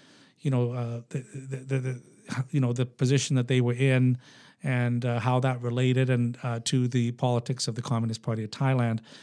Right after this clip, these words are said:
and that they were sort of an oppressed class that, uh, and, and that, and this, this, so they became politically aware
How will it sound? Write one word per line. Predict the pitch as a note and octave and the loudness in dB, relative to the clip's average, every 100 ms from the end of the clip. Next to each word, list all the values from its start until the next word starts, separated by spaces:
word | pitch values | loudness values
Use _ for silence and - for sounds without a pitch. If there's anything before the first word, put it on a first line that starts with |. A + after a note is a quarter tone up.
| - - | -20 -2
and | B2 | 2
that | B2 A#2+ | 2 2
they | A#2+ | 0
were | A#2 | -2
sort | A#2+ A#2+ | -4 -4
of | A2+ | -4
an | A#2 | -4
oppressed | A#2 B2 A#2 C3 A2 - - | -6 -8 -4 -2 0 -2 -4
class | C3 A#2+ A2+ A2 - | -4 -2 -2 -4 -4
that, | A#2 - - | -6 -6 -4
uh, | A#2+ A#2 A#2 - - - - _ | -2 -4 -8 -14 -20 -20 -20 _
and, | B2 B2 B2+ | -8 -2 -2
and | B2+ B2 | 2 2
that, | B2 B2 - | 2 -2 -2
and | B2+ B2 | 0 2
this, | C#3 - - | 2 0 -2
this, | C#3 B2 | 0 0
so | - - | 0 2
they | C3 | 4
became | C#3+ D#3+ - E3+ D#3+ | 4 2 2 4 4
politically | D#3+ D#3+ D#3+ D#3 D3+ C#3 C3+ C3 | 2 4 4 4 2 4 4 0
aware | A#2+ C3+ C#3 C3+ B2+ | -2 2 4 4 4